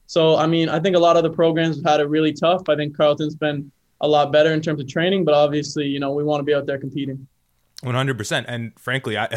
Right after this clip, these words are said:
Speaker 2: I didn't know the fact about this only being your second year playing football. So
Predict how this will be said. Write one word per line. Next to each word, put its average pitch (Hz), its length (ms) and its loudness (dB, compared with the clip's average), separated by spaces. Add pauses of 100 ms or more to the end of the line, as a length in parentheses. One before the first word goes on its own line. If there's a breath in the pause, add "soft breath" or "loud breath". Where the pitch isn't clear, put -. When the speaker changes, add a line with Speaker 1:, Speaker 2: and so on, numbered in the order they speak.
(160)
Speaker 2:
I 123 60 -4
didn't 139 200 0
know 127 140 0
the 117 380 -4 (120)
fact 123 240 -4
about 110 200 -4
this 107 120 -6
only 117 220 -2
being 113 160 -4
your 107 100 -6
second 110 360 -6
year 107 120 -4
playing 101 340 -8
football. 113 420 -4
So 101 260 -6